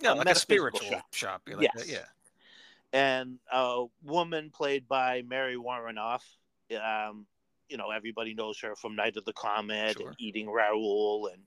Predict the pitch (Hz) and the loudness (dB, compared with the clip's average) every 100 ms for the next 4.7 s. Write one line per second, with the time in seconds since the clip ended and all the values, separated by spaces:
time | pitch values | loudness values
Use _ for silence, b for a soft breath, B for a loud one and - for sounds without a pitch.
0 | 110 98 95 _ _ - 131 117 104 104 | -8 -8 -10 _ _ 2 2 2 -4 -6
1 | - 95 107 101 90 98 98 - - B | -2 -2 0 -4 -2 -6 -8 -14 -18 B
2 | B B B B B B B _ _ _ | B B B B B B B _ _ _
3 | _ - - 185 185 175 151 - _ - | _ -6 0 4 4 2 -6 -14 _ 8
4 | 147 131 131 123 110 107 107 | 8 8 4 2 2 -2 -6